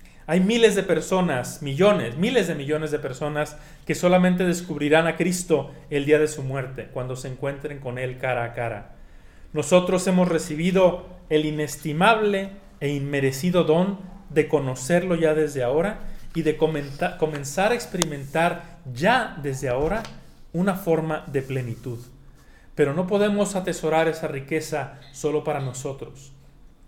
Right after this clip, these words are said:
De hecho, esa plenitud de Cristo solamente se alcanza comunicándola, transmitiéndola a los demás, llevando a otros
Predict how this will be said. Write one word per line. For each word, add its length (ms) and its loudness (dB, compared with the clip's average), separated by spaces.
De 240 -2
hecho, 380 -4
esa 320 2
plenitud 540 0
de 120 2
Cristo 520 -4
solamente 640 2
se 160 -4
alcanza 720 -4
comunicándola, 960 -2
transmitiéndola 1000 0
a 40 0
los 200 -6
demás, 480 -6
llevando 520 4
a 40 4
otros 580 0